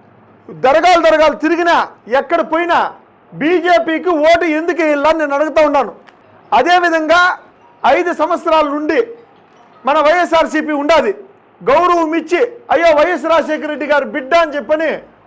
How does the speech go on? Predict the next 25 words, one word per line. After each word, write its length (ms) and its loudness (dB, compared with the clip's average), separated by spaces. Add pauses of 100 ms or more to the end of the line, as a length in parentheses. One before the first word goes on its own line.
ఓటేసినాం. 640 0 (160)
ఓటేసినామా 640 0
లేదా? 400 2 (500)
ఒక 160 2
లక్ష 280 0 (640)
పైచిలకు 480 0
ఓట్లు, 320 2
ఒక 140 0
లక్ష 220 0
ఇరవై 320 0
వేల 160 2
పైచిలకు 500 -4
ఓట్లు 260 2
వచ్చినాయి 340 -4 (540)
లాస్ట్ 240 2
టైమ్. 240 0 (520)
అమర్నాథ్ 440 2
రెడ్డికి 380 -2
ఎనభై 340 2
వేల 180 2
పైచిలకు 460 -2
ఓట్లు 280 2
వచ్చినాయి 360 -2 (520)
లాస్ట్ 240 2
టైమ్. 240 0